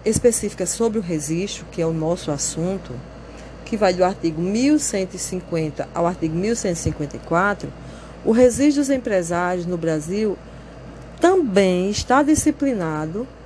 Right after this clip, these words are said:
em legislação especial. O que é isso, a legislação especial? Uma lei própria que vai tratar sobre registro público de empresas mercan-,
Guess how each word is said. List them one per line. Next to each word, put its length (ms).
em 160
legislação 560
especial. 760
O 60
que 140
é 140
isso, 200
a 40
legislação 460
especial? 640
Uma 200
lei 300
própria 640
que 80
vai 200
tratar 720
sobre 480
registro 560
público 420
de 180
empresas 420
mercan-, 360